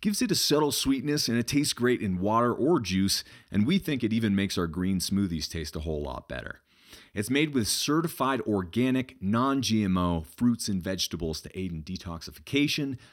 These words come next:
balance your body's P H, and give you a boost of clean energy without sugar, caffeine,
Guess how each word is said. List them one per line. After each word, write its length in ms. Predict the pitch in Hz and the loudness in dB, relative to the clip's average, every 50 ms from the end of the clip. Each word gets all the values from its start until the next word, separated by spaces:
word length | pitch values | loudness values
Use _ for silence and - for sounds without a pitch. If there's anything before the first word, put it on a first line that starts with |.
| _ _ _ | _ _ _
balance 480 | - 110 107 123 131 127 131 123 - - | 0 0 2 2 2 0 0 -2 -2 -4
your 120 | 98 85 | -4 -2
body's 360 | 85 92 92 92 87 82 80 | 0 0 0 0 0 -2 -6
P 320 | - - - 92 85 85 92 | -6 -8 -6 -4 -2 0 2
H, 320 | 101 101 - - - - - - - - | 2 0 0 -2 -4 -6 -8 -18 -16 -8
and 160 | - 90 90 95 | -4 -4 -2 0
give 180 | 147 180 160 | 0 0 0
you 140 | 165 170 151 | 2 2 2
a 40 | 127 | 2
boost 360 | 107 - 123 123 117 - - | 2 2 2 2 2 0 -4
of 160 | 85 - - | -8 -8 -8
clean 340 | - - - 151 160 160 143 | -12 -8 -4 -2 -2 -2 -2
energy 420 | - 110 104 101 98 85 85 87 | -2 -2 -2 -2 -2 -2 -4 -4
without 520 | 82 76 82 80 - - 107 123 123 110 - | -4 -4 -6 -6 -6 -2 0 0 0 0 -2
sugar, 420 | - - - 110 104 95 95 92 | -2 0 0 0 0 2 0 -2
caffeine, 760 | 87 - - - 92 92 85 - - 87 85 85 82 78 76 | -2 -4 -4 -4 -4 -4 -4 -6 -6 -6 -4 -2 -2 -4 -6